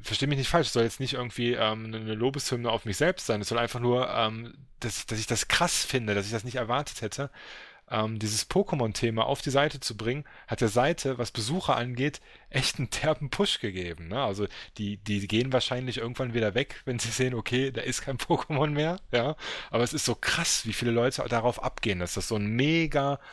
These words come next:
ähm, ähm, Thema ist, was zieht, was einfach sehr magnetisierend irgendwie ist. Ähm, die Seite, ich will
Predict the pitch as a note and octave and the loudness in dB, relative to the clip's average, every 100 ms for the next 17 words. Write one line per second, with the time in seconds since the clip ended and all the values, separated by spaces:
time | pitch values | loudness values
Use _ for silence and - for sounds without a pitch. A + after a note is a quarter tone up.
0 | - - A#2 B2 B2+ B2+ - A#2 A#2 A#2 | -20 -4 -2 -2 -4 -6 0 0 -2 -6
1 | A#2 - - - - - - - C3+ D3 | -8 -12 -16 -18 -20 -20 -14 0 6 6
2 | D3+ C3 C3+ - - B2+ A2+ - - - | 6 2 0 -2 -2 -4 -2 0 2 2
3 | E3 - - - A2+ - - A#2+ B2 C3 | 2 -2 -2 -2 -2 -4 -2 2 4 2
4 | B2 A#2 A#2+ A2 A#2+ G#2+ C#3 A2+ F#2 F#2+ | 0 -4 -2 -4 -4 -4 -2 -2 -2 -8
5 | F2+ G#2+ A#2 - - - - - G2+ G2+ | -4 -2 -2 -4 -8 -16 -14 -4 -2 0
6 | G2 G#2 B2 C3+ C#3 - - - - G#2+ | 4 4 4 2 2 -2 -6 -10 -10 -2
7 | A2 A2+ | -2 -2